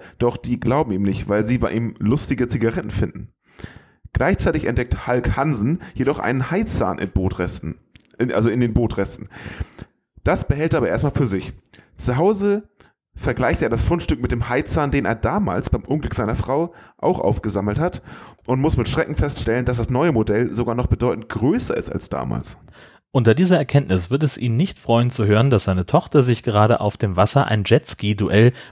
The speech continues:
Speaker 2: mit dem blonden Dummerchen liefert. Gerade noch rechtzeitig kommt er an den Strand.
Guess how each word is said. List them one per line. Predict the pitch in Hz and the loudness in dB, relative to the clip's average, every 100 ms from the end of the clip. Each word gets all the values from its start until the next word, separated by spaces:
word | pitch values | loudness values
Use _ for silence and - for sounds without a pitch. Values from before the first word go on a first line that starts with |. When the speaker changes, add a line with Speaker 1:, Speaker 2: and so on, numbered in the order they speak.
| - | -2
Speaker 2:
mit | 90 | 0
dem | 92 | 2
blonden | 87 101 147 113 | 4 2 2 -2
Dummerchen | 98 117 95 95 82 | 0 2 2 0 -2
liefert. | 87 92 82 - - - | -2 -2 -4 -8 -20 -8
Gerade | 82 92 160 | 0 2 4
noch | 180 170 - | 4 2 2
rechtzeitig | 120 - - 90 104 - - - - | 0 0 2 2 2 -2 -8 -20 0
kommt | 127 156 - | 2 2 2
er | 120 117 113 | 4 4 4
an | 104 | 2
den | 107 120 | 2 0
Strand. | - 87 78 - | -2 -6 -6 -14